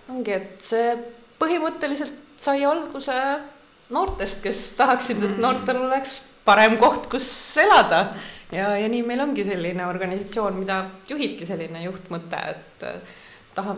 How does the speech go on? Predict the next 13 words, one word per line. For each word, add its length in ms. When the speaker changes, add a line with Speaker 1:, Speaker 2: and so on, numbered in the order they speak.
Speaker 1:
tegutseme 1040
selleks, 560
et 680
iga 260
noor 260
Eestis 420
saas-, 220
saaks 280
üks 180
päev 160
elada 320
ühiskonnas, 680
mis 240